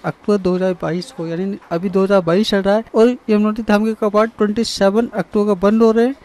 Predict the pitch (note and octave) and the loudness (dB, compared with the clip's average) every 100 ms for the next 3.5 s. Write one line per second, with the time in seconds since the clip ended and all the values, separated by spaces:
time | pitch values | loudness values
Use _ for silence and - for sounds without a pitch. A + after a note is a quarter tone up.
0 | - - - B3 A#3+ B3+ C#4+ B3+ A3 A3+ | -20 -20 -4 0 2 2 0 2 0 0
1 | B3+ A3 G#3+ A#3+ A3+ - A#3+ A#3+ A3+ - | -2 0 2 2 0 0 0 2 0 2
2 | B3 A3+ G3 G3+ A3 F#3 G3+ G#3 G3 G3+ | 0 0 0 2 0 0 0 0 0 0
3 | G3+ G3 G3+ G#3 | 2 0 0 -6